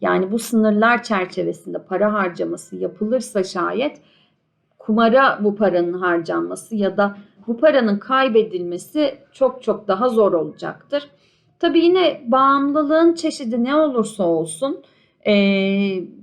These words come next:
belli başlı ortak alanlar var üzerinde çalışılması gereken. Kumar bağımlılığında da bu yine aynı şekilde.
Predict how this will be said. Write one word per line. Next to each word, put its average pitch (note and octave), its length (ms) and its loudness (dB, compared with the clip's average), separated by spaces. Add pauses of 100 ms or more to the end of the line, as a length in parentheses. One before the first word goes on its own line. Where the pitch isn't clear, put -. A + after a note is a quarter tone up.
(800)
belli A#3+ 460 4
başlı A#3 560 0
ortak A3 560 2
alanlar F#3 640 2
var D#3+ 260 -6
üzerinde F3+ 540 -2
çalışılması F3+ 720 -4
gereken. E3+ 520 -4 (320)
Kumar F4+ 380 2
bağımlılığında D4+ 760 0
da A3 180 2
bu F#3 260 0
yine F3+ 260 -4
aynı F3 300 0
şekilde. F#3+ 720 -6